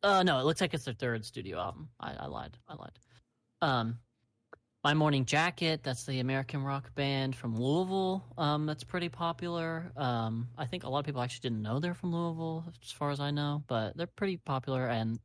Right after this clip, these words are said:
this is their, gonna be their self-titled. Um, Rufus Del S-, Rufus Du Sol, Du Sol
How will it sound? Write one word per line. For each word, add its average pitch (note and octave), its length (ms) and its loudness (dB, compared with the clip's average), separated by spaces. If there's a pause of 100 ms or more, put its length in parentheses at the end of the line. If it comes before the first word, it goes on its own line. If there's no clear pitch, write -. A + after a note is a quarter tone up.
this C3+ 220 -6
is A2+ 100 0
their, A2 300 0
gonna A#2 160 0
be A2+ 80 0
their G2 200 -4
self-titled. C3+ 640 0 (1080)
Um, C#3+ 580 4 (480)
Rufus D#3 300 0
Del C3 160 0
S-, - 420 -4
Rufus D#3+ 380 -4
Du - 160 -6
Sol, D#3+ 600 0
Du C#3 180 -6
Sol C#3+ 580 -4